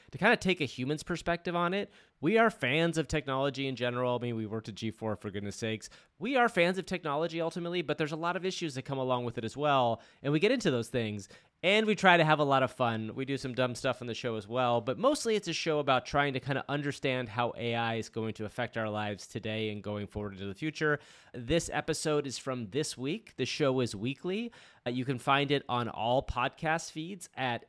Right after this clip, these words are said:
A I for Humans. Just Google that. It'll show up. We're on YouTube. Uh, we do the show as a video podcast as well. And I would love it if you would listen. So thank you so much. And again, thank you for listening to Way Too Interested. I had a ton of fun doing this.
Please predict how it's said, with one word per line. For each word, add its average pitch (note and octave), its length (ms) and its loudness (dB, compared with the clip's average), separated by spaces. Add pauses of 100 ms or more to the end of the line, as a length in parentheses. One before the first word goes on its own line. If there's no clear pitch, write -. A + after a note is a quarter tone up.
(100)
A B2 140 0
I B2+ 280 0
for A#2 160 -8
Humans. B2+ 480 -8
Just - 260 -8
Google A#2+ 320 -4
that. B2+ 240 0
It'll A#2+ 160 -4
show G#2+ 300 -2
up. C3+ 220 0
We're A#2 160 0
on A2 140 -2
YouTube. D3+ 720 -4
Uh, A#2+ 220 -2
we A2 100 -4
do A2+ 120 -2
the A2+ 80 -2
show A#2+ 160 -4
as G#2+ 100 -4
a G2 40 -8
video A2 260 -4
podcast G#2+ 480 -4
as G2+ 120 -12
well. A#2+ 340 -4 (440)
And D3+ 100 4
I F#3 60 6
would G3+ 160 2
love G#3 200 4
it G#3+ 200 2
if F3 140 -4
you G3+ 100 -2
would F#3+ 100 0
listen. C3 400 -2
So D3+ 200 2
thank A3 280 4
you B3 60 4
so A3 120 4
much. G#3 300 4
And E3+ 260 2 (220)
again, E3 400 2
thank G3 300 2
you G3+ 160 -2
for F3+ 160 -4
listening F3+ 360 -2
to E3+ 80 -2
Way E3+ 140 0
Too E3 200 -4
Interested. E3+ 360 -2
I D#3 60 4
had D3+ 100 2
a D3 60 -4
ton E3+ 300 -4
of E3 100 2
fun D#3+ 200 0
doing D#3 300 2
this. D3 300 2